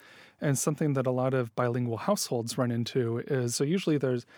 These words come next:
in a bilingual household, if you're not living someplace like Catalonia where everybody is bilingual,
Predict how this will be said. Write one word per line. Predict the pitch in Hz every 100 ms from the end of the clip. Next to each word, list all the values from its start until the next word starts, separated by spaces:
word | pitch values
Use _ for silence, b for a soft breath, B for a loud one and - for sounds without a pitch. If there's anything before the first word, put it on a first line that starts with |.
| B B
in | 143
a |
bilingual | 131 127 123 127
household, | 110 117 - - 117
if | -
you're | 135
not | 131 135
living | 143 127 120
someplace | 135 - -
like | 143 -
Catalonia | 135 117 117 117 113
where | 110 110
everybody | 110 113 110 110
is | 107
bilingual, | 123 123 160 127 113